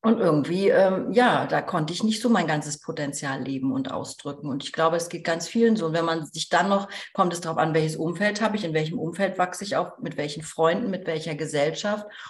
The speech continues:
und auch, was hole ich mir für Informationen in mein Leben,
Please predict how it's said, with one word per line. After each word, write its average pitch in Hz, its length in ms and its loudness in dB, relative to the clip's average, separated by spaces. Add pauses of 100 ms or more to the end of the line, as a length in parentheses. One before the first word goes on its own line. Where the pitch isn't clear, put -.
(140)
und 185 440 2
auch, 196 480 2
was - 340 2 (160)
hole 202 220 4
ich - 160 -4
mir 180 260 2
für 190 220 0
Informationen 180 800 2
in 175 140 0
mein 160 280 0
Leben, 160 420 0